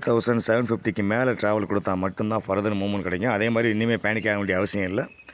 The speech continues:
So, ட்வென்டி ஃபைவ் ஃபைவ் ஹண்ட்ரட் வந்து சப்போர்ட்டு ஸ்ட்ராங்கா இருக்கும். ஃபைவ் ஹண்ட்ரட் to ஃபைவ் ஃபிஃப்டி ஸ்ட்ராங்கான சப்போர்ட்டா இன்னையிலேருந்து ஆக்டிவ் ஆயிரும். Until இந்த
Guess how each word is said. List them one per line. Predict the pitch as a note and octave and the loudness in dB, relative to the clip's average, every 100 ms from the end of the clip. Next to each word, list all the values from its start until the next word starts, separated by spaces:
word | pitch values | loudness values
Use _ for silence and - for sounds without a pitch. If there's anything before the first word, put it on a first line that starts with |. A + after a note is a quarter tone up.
| - - - - - | -20 -20 -20 -20 -8
So, | A2 | -4
ட்வென்டி | G#2 C3 D#3 D3+ | 0 2 2 2
ஃபைவ் | C#3 | 2
ஃபைவ் | A#2 B2+ C#3 | 2 2 2
ஹண்ட்ரட் | C3 A#2 | 2 2
வந்து | A2 A2 B2 | 0 -2 -2
சப்போர்ட்டு | A2+ - A#2 G#2+ A2 - | -4 0 -2 0 -2 0
ஸ்ட்ராங்கா | G#2 G#2+ G2 | -2 2 0
இருக்கும். | E2+ - - - | -2 -10 -18 -4
ஃபைவ் | G#2+ G#2+ | 0 0
ஹண்ட்ரட் | A2+ G#2 F2+ | 0 -2 -2
to | A#2+ | -2
ஃபைவ் | G2 G#2+ G#2+ | 0 0 0
ஃபிஃப்டி | F#2+ B2 D3 - | -2 -2 -2 -2
ஸ்ட்ராங்கான | G#2+ G#2+ A2 G2+ | -2 0 -2 -4
சப்போர்ட்டா | F2+ F#2+ F2 A2+ G#2 | -4 -4 -2 -2 0
இன்னையிலேருந்து | G2+ G2+ G#2 F#2+ | 0 0 0 -2
ஆக்டிவ் | F#2 F#2+ F2 | -2 -2 -2
ஆயிரும். | E2 G2+ - _ - _ _ _ _ _ _ _ _ _ _ _ _ - _ _ - - | -4 -6 -8 _ -20 _ _ _ _ _ _ _ _ _ _ _ _ -20 _ _ -16 -4
Until | A#2 C3+ C#3 | 0 0 2
இந்த | C#3 B2 | 2 2